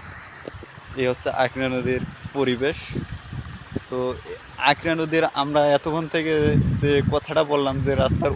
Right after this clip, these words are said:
ওই সাইড আর এই সাইড, আমরা এতক্ষণ বর্তমানে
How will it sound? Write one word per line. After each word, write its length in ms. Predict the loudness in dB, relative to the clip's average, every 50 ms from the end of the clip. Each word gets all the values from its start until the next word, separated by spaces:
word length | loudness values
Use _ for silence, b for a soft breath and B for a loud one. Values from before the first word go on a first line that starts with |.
| 0 2
ওই 100 | 2 4 4 4
সাইড 180 | 2 2 0 2 4 4 4 4 4 4 6 8 8
আর 80 | 8 8 6 6 6
এই 60 | 6 8 6
সাইড, 160 | 6 6 6 4 2 2 2 4 4 4 4 4
আমরা 160 | 4 4 6 6 6
এতক্ষণ 360 | 4 2 0 -2 -2 0 0 0 2 2 0 0 -2 -4 -2 2 6 8 6
বর্তমানে 500 | 6 6 4 2 2 2 4 4 4